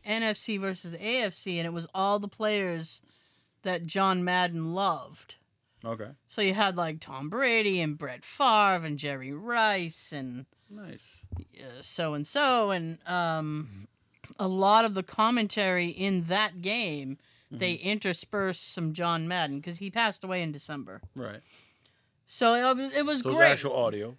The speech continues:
Speaker 1: There's a, yeah, there's actual audio of him talking about the player.
Speaker 2: Oh, nice.
Speaker 1: And it's like, "Oh, that's so cool." I had, um, I had written on social media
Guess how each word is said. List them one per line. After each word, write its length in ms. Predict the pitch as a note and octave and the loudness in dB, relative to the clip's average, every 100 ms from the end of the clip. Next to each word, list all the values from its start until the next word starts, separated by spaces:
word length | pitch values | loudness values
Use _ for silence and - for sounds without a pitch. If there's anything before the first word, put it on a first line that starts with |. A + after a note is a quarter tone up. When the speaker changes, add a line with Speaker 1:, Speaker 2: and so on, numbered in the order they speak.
| - | -2
Speaker 1:
There's 180 | A3+ A3 | 0 2
a, 100 | A#3+ | 4
yeah, 220 | B3+ G3 | 4 4
there's 160 | F#3 G3+ | 2 2
actual 300 | G#3 G#3 G3+ | 2 2 4
audio 280 | G#3 G3+ | 4 4
of 80 | F#3 | 0
him 180 | F3+ F#3+ | 0 -4
talking 460 | - G3 F#3+ G3+ F3+ | 2 2 2 0 -4
about 280 | F3 F3 E3 | 0 0 -2
the 40 | |
player. 520 | - A3 G#3 E3 D3 E3+ | -8 -2 0 0 -4 -8
Speaker 2:
Oh, 100 | D#3+ | -12
nice. 400 | F3+ A#2+ - _ - | -14 -16 -20 _ -8
Speaker 1:
And 80 | F#3 | -6
it's 100 | F#3 | -2
like, 140 | G#3 G#3+ | -2 2
"Oh, 240 | D#4 C#4 | 4 4
that's 220 | G#3+ F3+ | 0 -4
so 340 | - - B3 G3+ | -6 0 0 0
cool." 460 | - A#3 F#3 D3+ - _ _ _ _ | -4 -4 -4 -4 -8 _ _ _ _
I 160 | G#3+ C4+ G4 | 4 4 6
had, 160 | C#4 G#3+ | 2 4
um, 580 | G3 F3 E3 D#3 D3 C#3+ _ _ _ _ _ _ _ _ - - _ - | 4 6 4 0 -6 -10 _ _ _ _ _ _ _ _ -20 -20 _ -4
I 180 | G3+ A#3 | 2 4
had 340 | G#3 F3 E3 | 4 2 -2
written 260 | G3 B3 G3 | 2 2 2
on 160 | F3+ E3+ | 0 0
social 360 | G#3 F#3 F3+ | -2 -4 -2
media 580 | F3+ G3 F#3 E3+ D3 C#3+ | -2 0 0 -2 -4 -12